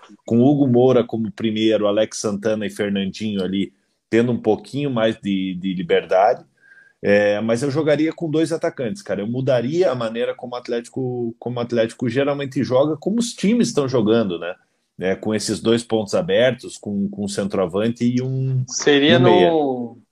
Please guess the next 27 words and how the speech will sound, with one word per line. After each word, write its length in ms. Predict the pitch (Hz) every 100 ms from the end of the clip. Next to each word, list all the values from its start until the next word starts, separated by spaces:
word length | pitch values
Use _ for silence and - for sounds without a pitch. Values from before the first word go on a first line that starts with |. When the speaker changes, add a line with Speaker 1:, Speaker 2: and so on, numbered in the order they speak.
| _
Speaker 2:
um 180 | 143 131
quatro 400 | - 170 170 175
três 300 | - 190 185
um 160 | 190 156
dois. 840 | 160 147 113 - - - - - - -
Speaker 1:
É, 240 | 135 123
mas 380 | 123 120 143 135
eu, 240 | 156 160 127
eu, 480 | 143 151 156 156 120
eu 220 | 139 147 151
não 260 | 147 165
tiraria 400 | - 160 147 143
o 60 | 151
Terans, 420 | 160 127 123 -
cara. 260 | - 87 95
É, 640 | 98 98 101 98 90 95
é, 60 | 98
o 80 | 101
Terans 560 | - 123 123 151 127
é, 320 | 127 120 107 101
é, 300 | 107 104 107
é 60 |
o 120 | 113 110
cara 360 | - 117 127
que, 440 | 127 - 120 110 104
que 560 | - 113 110 110 104 101 _ _ _ _ -
é 260 | 95 92